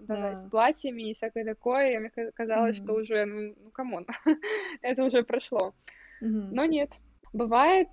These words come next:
Speaker 1: э, в некоторые места могут не пустить, э, если у тебя слишком короткое платье,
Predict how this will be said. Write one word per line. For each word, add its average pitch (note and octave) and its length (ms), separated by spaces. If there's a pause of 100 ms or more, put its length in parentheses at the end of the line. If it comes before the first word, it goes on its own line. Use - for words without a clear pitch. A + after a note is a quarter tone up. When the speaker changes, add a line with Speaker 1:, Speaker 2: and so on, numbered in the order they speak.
Speaker 1:
э, C4 220
в A#3 60
некоторые B3 460
места B3+ 440
могут B3+ 400
не A#3 120
пустить, - 680
э, A#3 120
если A#3 280
у A3 60
тебя A3+ 320
слишком A3+ 400
короткое G#3+ 720 (320)
платье, G#3 640